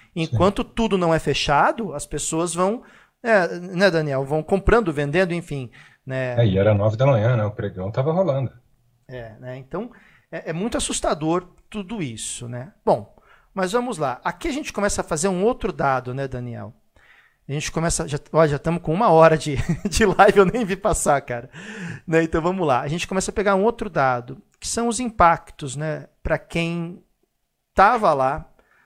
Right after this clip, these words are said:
Speaker 2: pra quem vivia em Nova York. A gente tem impactos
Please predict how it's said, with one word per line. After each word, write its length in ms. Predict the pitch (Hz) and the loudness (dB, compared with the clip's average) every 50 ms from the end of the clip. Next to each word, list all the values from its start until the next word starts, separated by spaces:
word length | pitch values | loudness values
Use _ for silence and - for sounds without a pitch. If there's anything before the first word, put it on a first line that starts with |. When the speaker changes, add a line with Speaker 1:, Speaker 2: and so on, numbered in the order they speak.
| _ _ _ _ _ | _ _ _ _ _
Speaker 2:
pra 160 | - 156 165 | -6 -6 -6
quem 720 | 160 - - 170 170 170 165 160 160 151 143 131 131 135 131 _ _ _ _ - | -6 -8 -4 -4 -2 -2 -2 -2 -4 -6 -6 -8 -10 -12 -16 _ _ _ _ -10
vivia 280 | 151 139 117 156 196 | -10 -8 -4 -4 -4
em 80 | 226 226 | -2 0
Nova 260 | 202 185 165 156 139 | 0 0 2 2 0
York. 640 | 131 131 135 135 139 143 147 - _ - - 156 156 _ - - - _ _ - | 2 2 2 2 2 2 0 -4 _ -16 -16 -16 -16 _ -20 -20 -20 _ _ -6
A 80 | - 175 | -2 0
gente 220 | 202 254 247 - | 0 0 0 0
tem 220 | - 320 320 294 | -2 -2 0 0
impactos 840 | 220 - - 151 147 147 147 - - - 160 143 - - - - _ | -2 2 2 2 2 2 -2 -6 -14 -14 -12 -10 -10 -10 -12 -14 _